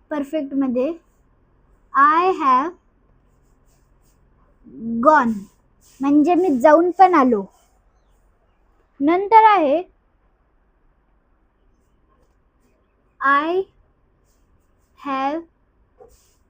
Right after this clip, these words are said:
been going म्हणजे मी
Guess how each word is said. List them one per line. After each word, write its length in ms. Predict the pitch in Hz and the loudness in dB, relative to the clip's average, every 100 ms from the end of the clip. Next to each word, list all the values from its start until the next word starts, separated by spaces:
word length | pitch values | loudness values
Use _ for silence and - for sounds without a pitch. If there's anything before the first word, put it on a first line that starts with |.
| _ _ | _ _
been 680 | 240 220 247 302 302 311 302 302 - _ _ _ _ _ _ _ _ _ _ _ _ _ _ _ - _ _ _ _ - - - - - - - - - - - - - - - - - - - - - - 254 | -12 -6 -2 0 0 0 -2 -4 -10 _ _ _ _ _ _ _ _ _ _ _ _ _ _ _ -20 _ _ _ _ -20 -20 -20 -20 -20 -20 -20 -20 -20 -20 -20 -20 -20 -20 -20 -20 -20 -18 -18 -20 -16 4 8
going 420 | 247 349 311 233 202 - - - - _ - - - - - _ - - | 10 10 8 6 2 -6 -20 -20 -20 _ -20 -20 -20 -20 -20 _ -6 6
म्हणजे 800 | 285 381 440 427 339 330 302 349 - - _ _ - - | 8 8 6 2 6 8 8 4 -4 -20 _ _ -14 2
मी 400 | 262 311 359 370 | 8 8 8 6